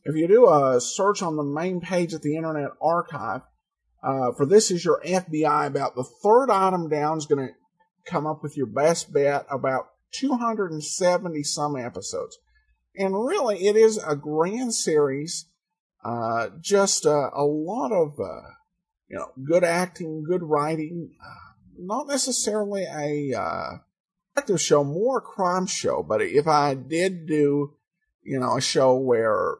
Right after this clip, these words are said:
you know, we, we, you know, we knew who the bad guys were and we were half in their head, uh, This Is Your F B I would be, uh, my favorite. It, it's a, uh,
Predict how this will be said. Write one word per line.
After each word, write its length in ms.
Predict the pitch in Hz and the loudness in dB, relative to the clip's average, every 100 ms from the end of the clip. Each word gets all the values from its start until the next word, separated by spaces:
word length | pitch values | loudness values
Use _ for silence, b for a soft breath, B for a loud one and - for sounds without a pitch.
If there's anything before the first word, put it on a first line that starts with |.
| _ | _
you 100 | 104 | -12
know, 140 | - - | -10 -2
we, 240 | 135 123 127 | -2 -2 0
we, 340 | 127 123 123 _ _ _ | 2 2 0 _ _ _
you 80 | 131 | -8
know, 180 | 101 113 | -8 -2
we 160 | 127 131 | 0 2
knew 340 | 131 147 156 | 2 0 0
who 100 | 156 | -2
the 100 | 139 | -2
bad 300 | 123 139 139 | -2 -2 -2
guys 260 | 131 135 143 | -2 -4 -2
were 260 | 135 139 | -4 -2
and 120 | 131 | -4
we 100 | 123 | -4
were 260 | 104 110 - - - 180 | -6 -8 -12 -20 -12 -6
half 280 | 151 156 | -4 -4
in 140 | 151 139 | -4 -4
their 160 | 131 | -4
head, 380 | 127 127 127 123 b b b b b | -6 -4 -4 -4 b b b b b
uh, 160 | - 131 | 0 2
This 300 | 165 226 - | 8 8 6
Is 100 | 185 | 0
Your 180 | 160 143 | 0 2
F 200 | 147 - | 0 -2
B 160 | 131 | 0
I 200 | 117 113 | 0 -2
would 280 | 117 120 110 | -4 -6 -6
be, 340 | 120 117 110 101 | -6 -4 -4 -6
uh, 140 | 104 | -8
my 160 | 98 123 - | -12 -12 -4
favorite. 360 | 104 92 69 | -4 -4 -8
It, 280 | 90 156 135 | -2 0 2
it's 180 | 175 170 | 2 2
a, 240 | 117 95 - 67 | -4 -6 -12 -6
uh, 300 | 104 90 76 | -2 0 -2